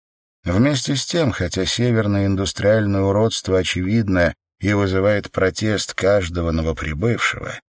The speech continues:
я сомневаюсь, что оно имеет первостепенное значение. Может быть, даже нежелательно изощряться в камуфляже объектов индустрии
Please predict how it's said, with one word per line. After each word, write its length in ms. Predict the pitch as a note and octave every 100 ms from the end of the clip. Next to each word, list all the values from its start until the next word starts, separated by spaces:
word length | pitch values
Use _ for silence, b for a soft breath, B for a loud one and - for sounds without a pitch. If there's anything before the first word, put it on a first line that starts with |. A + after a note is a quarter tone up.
| _ _ -
я 220 | E2+ A2
сомневаюсь, 760 | - A#2+ A#2+ A2+ A2 C#3 F#3
что 300 | - - G2+
оно 180 | F#2+ A#2 B2
имеет 360 | A#2 B2+ B2+
первостепенное 1120 | - A#2 G#2+ G2 - F2+ - D#2+ E2 F2 E2+ E2
значение. 920 | D2+ C2+ - - - - - - - _ _ _ _ _
Может 260 | - D#3+ C#3
быть, 160 | C3+
даже 300 | C3 C3+ B2+
нежелательно 760 | C3 B2 B2+ C#3 B2+ A#2 F#2+ F#2+
изощряться 640 | F#2 F#2 - G#2+ G#2+ G2
в 60 | F2
камуфляже 680 | G2+ F#2+ F2 F2 G#2 F2 F2+
объектов 540 | E2 F2 F#2+ - -
индустрии 880 | F#2 E2+ E2 D#2 - F2 G#2 F#2+